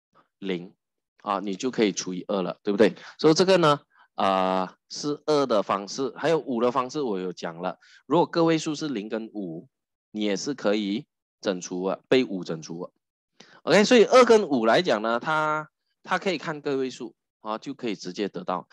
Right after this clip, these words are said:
所以我只是讲了这两个哦，因为这个也，这两个也是最容易看的。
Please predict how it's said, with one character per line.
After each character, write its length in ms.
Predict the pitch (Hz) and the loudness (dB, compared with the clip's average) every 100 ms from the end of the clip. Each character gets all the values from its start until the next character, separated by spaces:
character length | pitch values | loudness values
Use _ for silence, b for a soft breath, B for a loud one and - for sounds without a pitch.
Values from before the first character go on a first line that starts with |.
| b _ | b _
所 120 | 196 | 0
以 40 | |
我 120 | 180 127 | 2 2
只 200 | - 107 | 0 -2
是 100 | 147 | -2
讲 240 | - 87 | -2 -6
了 140 | 87 | -8
这 100 | 87 | -10
两 240 | 120 87 82 | -10 -10 -8
个 240 | 101 - _ _ | -8 -8 _ _
哦， 180 | 104 110 | -4 -2
因 200 | 120 139 | -2 -2
为 140 | 143 143 | -4 -6
这 140 | - 151 | -4 2
个 160 | 147 | 2
也， 160 | 123 107 - | 0 -4 -4
这 100 | 220 | -2
两 180 | 120 | -2
个 160 | 92 165 | -2 -4
也 120 | 98 | -4
是 180 | - 160 _ _ _ | -6 -14 _ _ _
最 140 | 202 | -8
容 240 | 139 98 | -6 -6
易 100 | 110 | -10
看 440 | 117 - 151 120 95 | -8 -4 -2 -2 -4
的。 180 | 90 | -8